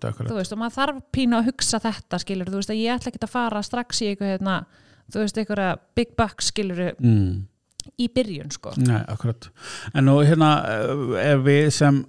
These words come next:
Speaker 1: markaðsráðgjafar fyrir fyrirtæki, við erum alltaf að segja, „Don't build your, hérna, þú veist, eh, bara empire <laughs> on
Speaker 2: Mhm.
Speaker 1: rented land“, og, þú veist, þá erum við að vísa til þess að vera ekki að nota,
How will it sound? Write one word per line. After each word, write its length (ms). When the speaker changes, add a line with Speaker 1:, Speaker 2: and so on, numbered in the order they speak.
Speaker 1:
markaðsráðgjafar 1160
fyrir 180
fyrirtæki, 520
við 120
erum 140
alltaf 260
að 80
segja, 460
„Don't 240
build 220
your, 240
hérna, 880
þú 480
veist, 320
eh, 300
bara 320
empire 460
<laughs> 120
on 200
Speaker 2:
Mhm. 160
Speaker 1:
rented 360
land“, 360
og, 160
þú 60
veist, 140
þá 200
erum 140
við 100
að 80
vísa 160
til 140
þess 160
að 140
vera 160
ekki 100
að 40
nota, 380